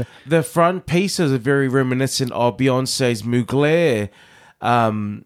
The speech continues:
Speaker 2: that, that kind of design. But I, I just, I think she had this amazing dress and made it fit the theme. I'm not saying that she's ugly. I'm saying she's stunning.
Speaker 1: No,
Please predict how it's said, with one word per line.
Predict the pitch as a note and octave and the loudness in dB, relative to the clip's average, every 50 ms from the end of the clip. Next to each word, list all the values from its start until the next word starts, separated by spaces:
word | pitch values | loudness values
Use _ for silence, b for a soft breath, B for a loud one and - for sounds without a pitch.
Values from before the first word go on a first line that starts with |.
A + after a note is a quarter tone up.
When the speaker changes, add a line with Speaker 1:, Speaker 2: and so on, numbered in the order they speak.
| _ _ - | _ _ -18
Speaker 2:
that, | A2+ A2 A#2 A#2 G#2 - - - E2 A2 G#2+ F#2 - _ | -8 -4 -2 -2 -2 -2 -8 -14 -18 -18 -20 -20 -20 _
that | A#2+ B2 B2+ A2+ - | -10 -8 -8 -6 -6
kind | - C3 B2 A#2+ A#2 | -4 -4 -2 -2 -2
of | A2 G2+ - | -4 -4 -6
design. | - A#2+ B2 G#2 B2 A#2+ A#2 A#2+ A#2+ A#2 A2+ A2 G#2+ - b b b b b | -4 -4 -2 0 0 0 0 2 0 0 0 -2 -6 -10 b b b b b
But | - C#3+ D#3+ D3 - | -2 -2 -2 0 0
I, | E3 | -2
I | E3+ | -2
just, | D3+ - E3+ - - - - | 0 0 -2 -2 -2 -2 -2
I | D3 | -2
think | C#3 - F3+ F3+ - | 0 0 -2 -2 -2
she | - D#3 | -2 0
had | D#3 D#3+ | 0 0
this | C#3+ D3 C#3+ - | 0 0 -2 -2
amazing | D3 C#3 C#3 C#3 C3+ C3+ C3+ A#2 | 0 0 2 2 2 0 0 0
dress | C3 D3 C#3 - | 0 0 0 2
and | C#3+ C3+ | 0 2
made | A#2+ A#2+ B2 | 2 2 2
it | A#2+ | 0
fit | - C3 - | -2 -4 -6
the | D3+ C#3 | -6 -6
theme. | - - E3+ F#3 G3 D3 A#2+ | -2 -2 0 0 2 2 2
I'm | A#2+ B2+ | 2 2
not | D3+ F3+ E3+ | 2 2 2
saying | - D3+ D3 D3 C#3 | 2 2 0 2 0
that | C3 B2 A#2 | 0 -2 -2
she's | - - B2 G2+ A2+ | -2 -4 -4 -2 0
ugly. | C3 F#3 F#3 D#3 B2+ A2+ | 0 0 0 0 -2 -2
I'm | G#2+ | -2
saying | - B2+ A2+ | -2 -6 -8
she's | - G#2+ G2 - | -8 -8 -8 -6
stunning. | - - D3 E3+ F#3+ F3 C3 A2 A2 A#2 A#2 - | -4 -2 0 0 2 2 0 0 -2 -4 -4 -4
Speaker 1:
No, | - A2 A2+ G2+ G2+ G2+ G#2 G#2+ | 0 0 2 2 2 2 0 -2